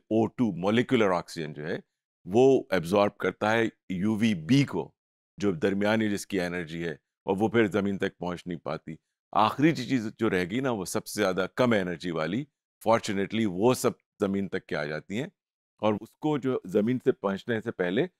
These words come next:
जो रोकने वाली चीज़ है, वो ओ थ्री है, ओजोन। तो इसका मतलब, अ, इस, अ, ट्रोपोस्फीयर से बिल्कुल ज़रा सा आप ऊपर जाएंगे ना, स्ट्रेटोस्फीयर में, वहाँ वो एरिया है जहाँ पे ओजोन होती है, ओ थ्री।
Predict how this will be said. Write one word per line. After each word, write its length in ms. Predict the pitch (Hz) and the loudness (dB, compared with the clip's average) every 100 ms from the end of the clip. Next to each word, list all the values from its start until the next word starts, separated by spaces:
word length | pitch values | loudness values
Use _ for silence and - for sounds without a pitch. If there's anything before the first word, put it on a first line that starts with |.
| _ - | _ -2
जो 100 | 104 | 2
रोकने 320 | 95 104 - | 4 2 4
वाली 260 | 110 104 104 | 4 4 2
चीज़ 240 | - 101 | 0 2
है, 60 | 123 | 4
वो 240 | 120 - - | 4 0 2
ओ 160 | 104 110 | 4 4
थ्री 320 | - 127 113 | 0 4 6
है, 220 | 85 76 - | 4 -2 0
ओजोन। 460 | 101 95 95 73 - _ _ - | 2 4 0 -2 -10 _ _ 0
तो 80 | 113 | 0
इसका 240 | - 127 | 4 2
मतलब, 300 | 117 120 107 _ _ _ - | 4 2 0 _ _ _ 2
अ, 20 | |
इस, 380 | 98 87 - - | 2 2 -2 0
अ, 200 | 90 85 | 2 2
ट्रोपोस्फीयर 680 | - 113 117 127 - 123 123 | 2 2 4 2 2 2 2
से 160 | 120 | 2
बिल्कुल 360 | 95 196 - 147 | 2 2 4 4
ज़रा 260 | 113 117 113 | 4 2 2
सा 140 | 104 | 0
आप 120 | 90 | 0
ऊपर 220 | 101 107 | 0 0
जाएंगे 260 | 92 95 120 | 0 0 0
ना, 140 | 131 | -2
स्ट्रेटोस्फीयर 720 | 98 - 107 90 82 - 85 82 | -2 0 0 0 -4 -4 -4 -4
में, 160 | 76 _ _ _ 87 | -8 _ _ _ 0
वहाँ 240 | 117 151 | 2 4
वो 200 | 143 113 | 6 6
एरिया 300 | 98 101 101 | 6 4 4
है 120 | 127 | 2
जहाँ 240 | 104 104 98 | 2 -2 0
पे 160 | 101 - | -2 2
ओजोन 360 | 98 92 117 113 | 0 4 2 2
होती 260 | 110 123 | 0 2
है, 120 | 127 - | 2 4
ओ 120 | 104 | 2
थ्री। 340 | 104 107 135 | 2 -2 -4